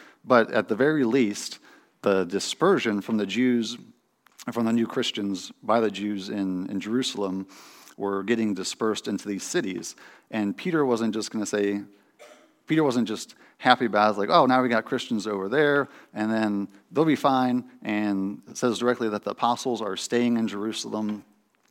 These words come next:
Well, yes, the apostles are staying in Jerusalem, but Peter's traveling to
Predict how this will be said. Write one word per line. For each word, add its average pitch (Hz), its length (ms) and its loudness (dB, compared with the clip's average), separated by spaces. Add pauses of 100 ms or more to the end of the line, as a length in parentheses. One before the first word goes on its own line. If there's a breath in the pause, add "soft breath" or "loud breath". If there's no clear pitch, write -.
(140)
Well, 101 380 -4 (640 loud breath)
yes, 110 240 0
the 107 120 -8
apostles 101 360 -4
are 98 160 -4
staying 101 300 -4
in 98 80 -2
Jerusalem, 92 400 -8
but 92 140 -10
Peter's 95 280 -12
traveling 92 680 -8
to 95 280 -8